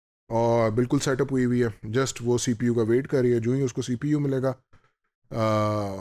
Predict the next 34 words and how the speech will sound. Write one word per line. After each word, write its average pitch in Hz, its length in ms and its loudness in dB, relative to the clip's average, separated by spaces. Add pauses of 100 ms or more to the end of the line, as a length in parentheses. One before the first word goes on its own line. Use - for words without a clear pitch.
(320)
वो 110 360 -2
अपनी 110 160 -4
एग्जीक्यूशन 104 460 -4
परफॉर्म 180 360 -10
कर 87 120 -14
देगी। 90 320 -10
स्टैंड 143 420 0
बाय 165 240 2
है 165 400 0 (520)
लेकिन 123 300 2
रेडी 113 300 2
नहीं 101 160 -4
है। 95 220 -8
स्टैंड 123 420 -2
बाय 135 200 2
और 120 140 2
रेडी 110 180 0
में 113 160 -4
थोड़ा 110 180 -4
सा 185 240 -8 (120)
फ़र्क 98 260 -8
है। 110 60 -10
स्टैंड 123 320 -4
बाय 123 160 2
का 123 80 -4
मतलब 117 340 -6
ये 113 220 0
है 113 80 -6 (920)
कि 110 720 0
वो 113 240 -2
कुछ - 420 -6
इनिशियलाइजेशन, 123 920 0
कुछ 117 260 -6
इन्फॉर्मेशन 123 580 -4